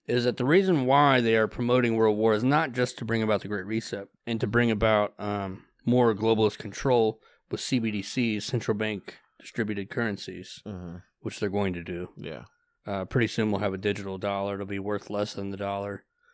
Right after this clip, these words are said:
Speaker 1: Uh, if you have a lot of money in dollars as, in the form of, like, a retirement fund or in the stock market,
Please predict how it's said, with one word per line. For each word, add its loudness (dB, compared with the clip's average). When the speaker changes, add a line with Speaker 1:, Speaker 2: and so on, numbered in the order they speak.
Speaker 1:
Uh, -6
if -10
you -4
have 2
a 0
lot 2
of 0
money 0
in -2
dollars -2
as, -10
in -6
the -4
form -2
of, -4
like, -2
a -4
retirement 0
fund 0
or -2
in -10
the -6
stock 0
market, -2